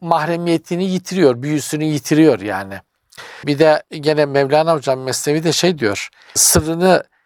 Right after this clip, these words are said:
bir iki kimseye söyledin mi artık o sırra veda et." İki kişiyi aşan bir başkasına da söylenen her sır yayılır. Yani en fazla bir kişiye. Ama o da sırdaş bir kişi olması lazım.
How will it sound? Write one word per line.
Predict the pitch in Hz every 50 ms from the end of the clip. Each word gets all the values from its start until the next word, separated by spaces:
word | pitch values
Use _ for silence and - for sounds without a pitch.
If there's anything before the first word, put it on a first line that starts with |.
| _ _ _ _ -
bir | 156 156 202 208
iki | - 190 - - 220 180
kimseye | - 202 180 151 - - 160 151
söyledin | - - 196 185 180 170 151 180 202 190
mi | 185 196 196 -
artık | 170 156 - - 190 - -
o | 185 170
sırra | - - - 170 175 165 147
veda | 147 139 135 160 156 139
et." | 120 107 _ -
İki | - 151 - 226 190
kişiyi | - - - - 190 196 -
aşan | - 151 147 - - 170 143 165 220 269 _ _ _ _ _ _ _ _ - 180
bir | 175 175 160 165
başkasına | 165 - - - 160 - - 175 180 170
da | 160 151
söylenen | - - 165 151 139 147 143 170 202 208
her | 170 170 196 180
sır | - - - 185 196 269 311 247
yayılır. | 160 151 151 139 120 107 110 107
Yani | 143 160 160 160 165 160 - -
en | 190 208 208
fazla | 185 - 175 156 143 202 220 185 175
bir | 180 185 156
kişiye. | - - - - - - 127 113 98 - - _ - - _ _ _ - -
Ama | - 165 160 185 233 - -
o | 160 151 160
da | 165
sırdaş | - - - 151 143 143 180 165 - - -
bir | 147 120
kişi | - - - 139
olması | 127 123 120 127 113 - 123 123
lazım. | 127 123 120 113 117 123